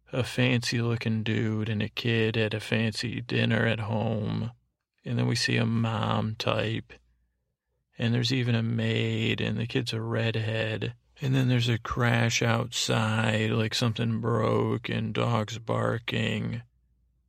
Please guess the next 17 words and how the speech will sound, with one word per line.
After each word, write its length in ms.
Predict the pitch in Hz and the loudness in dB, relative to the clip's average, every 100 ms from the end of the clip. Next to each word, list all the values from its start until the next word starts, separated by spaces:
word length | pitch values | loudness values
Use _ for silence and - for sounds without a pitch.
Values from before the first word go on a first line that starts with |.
| _ | _
And 160 | - 131 | -4 -2
they 60 | 135 | 2
go 140 | 139 | 2
outside, 260 | 120 131 123 | 2 2 0
and 120 | 110 | 0
Jess, 340 | 127 123 117 | 0 0 0
Jose's 520 | 123 123 120 131 123 | -2 0 0 0 2
out 240 | 120 117 113 | 0 0 0
there 220 | 120 117 | 0 0
cracking 680 | - - 120 117 120 113 113 | -2 -2 0 0 -2 -4 0
up 360 | 113 110 113 - _ _ _ - | 0 0 0 -4 _ _ _ -8
'cause 160 | 127 117 | -4 -2
he 60 | |
broke 340 | 120 123 113 - | 0 0 0 -2
some 240 | 117 110 | -2 -2
palm 400 | - 113 110 110 | -2 0 0 -2
planter. 880 | - 120 110 113 120 113 110 113 | -4 -2 -2 -2 -2 -2 -2 -4